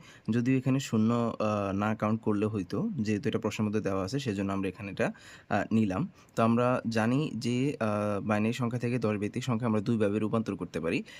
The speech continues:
একটি হচ্ছে আমরা স্থানীয় মান পদ্ধতিতে রূপান্তর করতে পারি, আরেকটা হচ্ছে আমরা বিট সংখ্যা হিসেব করে, আহ, রূপান্তর করতে পারি। তাহলে, আহ, প্রথমে আমরা স্থানীয় মান পদ্ধতিতে যদি দেখি, তাহলে আমাদের সংখ্যাটি হচ্ছে ওয়ান, আহ, জিরো ওয়ান,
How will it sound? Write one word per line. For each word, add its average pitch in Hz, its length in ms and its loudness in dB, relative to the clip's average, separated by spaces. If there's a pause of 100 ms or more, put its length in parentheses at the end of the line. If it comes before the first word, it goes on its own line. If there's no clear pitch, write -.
(140)
একটি - 240 -2
হচ্ছে 113 180 -2
আমরা 117 300 0
স্থানীয় 113 300 0
মান 113 160 0
পদ্ধতিতে 113 340 0
রূপান্তর 113 340 0
করতে 104 240 -6
পারি, 131 200 -4 (280)
আরেকটা 113 300 0
হচ্ছে 123 220 -4
আমরা 127 220 2
বিট 110 280 0
সংখ্যা 135 440 2 (300)
হিসেব 123 280 2
করে, 123 280 2
আহ, 101 300 0
রূপান্তর 117 340 0
করতে 95 240 -8
পারি। 85 220 -4 (260)
তাহলে, 139 200 2
আহ, 117 240 -2 (180)
প্রথমে 127 260 0
আমরা 127 140 4
স্থানীয় 117 300 0
মান 123 160 2
পদ্ধতিতে 107 520 -2
যদি 92 200 -2
দেখি, 87 320 -2 (100)
তাহলে 104 180 0
আমাদের 107 200 2
সংখ্যাটি 107 340 -4
হচ্ছে 110 240 -4
ওয়ান, 98 440 0
আহ, 101 180 0
জিরো 104 300 0
ওয়ান, 98 320 2